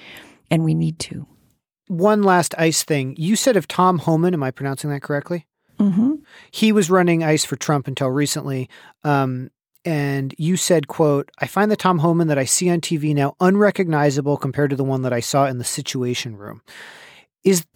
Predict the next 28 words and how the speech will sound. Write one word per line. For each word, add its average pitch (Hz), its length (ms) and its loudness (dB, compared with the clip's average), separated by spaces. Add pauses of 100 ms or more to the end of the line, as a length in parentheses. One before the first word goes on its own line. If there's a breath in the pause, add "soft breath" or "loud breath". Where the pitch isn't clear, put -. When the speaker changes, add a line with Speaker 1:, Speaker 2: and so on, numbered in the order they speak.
(160)
Speaker 1:
That's - 220 -6
right. 135 100 4
Speaker 2:
is 185 100 4
that 254 200 2
something 269 360 0
that 208 80 4
you 185 140 4
have 165 120 2
seen 175 260 2
more 156 160 4
broadly 147 500 2
with 143 200 -2
people 147 340 -2
who - 180 -6
worked 135 640 -2 (340 soft breath)
on 143 140 0
immigration 139 560 0
issues 139 680 0
during 139 220 4
the 131 100 2
Obama 127 340 2
administration 131 760 -2
who 135 200 -4
stayed 131 400 0
on, 135 360 2
or 135 260 0
is 127 140 -2
he 139 640 -2